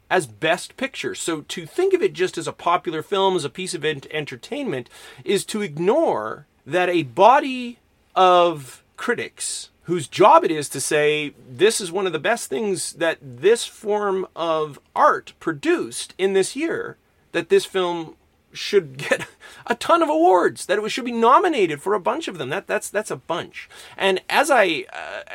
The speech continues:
as I was designing this course, I was thinking hard about which movies I wanted to choose. And my process involved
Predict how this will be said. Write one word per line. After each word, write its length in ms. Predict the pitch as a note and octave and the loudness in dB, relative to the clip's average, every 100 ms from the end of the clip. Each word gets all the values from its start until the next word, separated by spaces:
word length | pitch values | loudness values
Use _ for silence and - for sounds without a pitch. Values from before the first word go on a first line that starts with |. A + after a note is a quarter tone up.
| F2+ D2+ | -16 -4
as 140 | F3+ A3+ | 0 2
I 60 | |
was 140 | G3+ C3 | 2 0
designing 540 | D3 C#3+ D3+ F3 D3 | -4 -4 -2 -2 -4
this 160 | B2+ - | -6 -8
course, 400 | - C#3+ A#2 - | -4 -4 -4 -6
I 120 | C3+ | -6
was 200 | C3 - | -6 -4
thinking 520 | F3+ F3 E3+ C#3+ B2 | -2 -2 -4 -6 -8
hard 380 | - - A3 G3 | -12 0 0 2
about 200 | C#3+ A#2 | 0 -4
which 200 | D3 - | -6 -6
movies 280 | G3+ A3 C#3+ | -6 -4 -6
I 40 | |
wanted 280 | C3 B2+ B2 | -6 -6 -8
to 60 | A#2+ | -10
choose. 400 | - C3 A2+ - - - - - | -8 -8 -8 -12 -20 -20 -20 -8
And 180 | E3 D#3+ | -4 0
my 200 | E3 D#3+ | 0 0
process 960 | - E4 F#4+ - - A2 - - - _ _ _ _ _ - | 0 2 2 2 -2 -4 -6 -10 -12 _ _ _ _ _ 2
involved 640 | F#3 E3 F3+ E3 D#3+ | 2 4 4 4 2